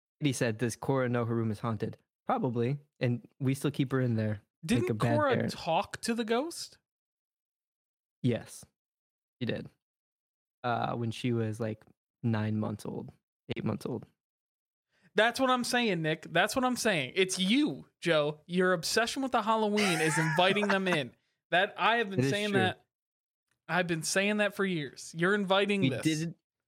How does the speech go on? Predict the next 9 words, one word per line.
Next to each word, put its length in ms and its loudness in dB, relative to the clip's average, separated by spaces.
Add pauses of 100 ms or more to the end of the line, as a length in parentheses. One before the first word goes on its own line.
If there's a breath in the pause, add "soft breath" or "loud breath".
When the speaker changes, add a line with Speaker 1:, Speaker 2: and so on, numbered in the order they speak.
(440)
Speaker 1:
we 60 2
did 200 0
decorate 400 -4
for 80 -4
Halloween 460 -2
on 140 -8
Sunday. 400 -14 (280)
Speaker 2:
Oh 200 2
my 200 2